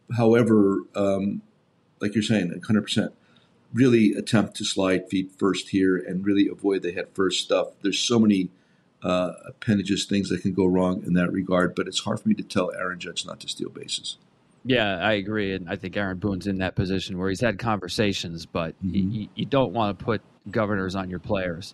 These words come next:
Speaker 1: Correct.
Speaker 2: Um, I'm, I'm okay with head first slides, Joe,
Speaker 1: Mm-hmm.
Speaker 2: uh, when they're done properly. And that's the problem for me. A lot of guys don't know how to slide head first. If you watched Ricky Henderson, and who slid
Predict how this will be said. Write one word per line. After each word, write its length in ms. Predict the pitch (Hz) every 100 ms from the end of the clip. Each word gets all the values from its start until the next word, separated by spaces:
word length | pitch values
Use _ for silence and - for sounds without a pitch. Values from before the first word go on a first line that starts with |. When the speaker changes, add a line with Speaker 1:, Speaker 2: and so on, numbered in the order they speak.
| -
Speaker 1:
Correct. 380 | - 95 85 -
Speaker 2:
Um, 500 | 98 98 92 92 87 - -
I'm, 300 | 196 247 254 - - -
I'm 160 | 196 262
okay 420 | 202 - 139 156
with 260 | 165 156 151
head 160 | 151 139
first 300 | 151 147 -
slides, 400 | 135 143 143 -
Joe, 340 | 151 147 147 - - -
Speaker 1:
Mm-hmm. 180 | 101 -
Speaker 2:
uh, 280 | 113 113 110
when 260 | 101 151 151
they're 100 | 131
done 220 | 123 123
properly. 560 | 139 135 - 95 78 80
And 160 | 120
that's 140 | 170 -
the 100 | -
problem 320 | 165 151 131 -
for 80 |
me. 140 | 117 104
A 40 |
lot 160 | 98 131
of 80 | 135
guys 180 | 120
don't 240 | 98 113 98
know 60 |
how 140 | 107 104
to 80 | 95
slide 340 | 110 101 92
head 180 | 101 85
first. 300 | 98 90 -
If 80 | 120
you 120 | 214
watched 320 | 196 160 -
Ricky 280 | 120 151 117
Henderson, 440 | 117 131 98 - 87
and 140 | 90
who 160 | 117 175
slid 360 | - 135 104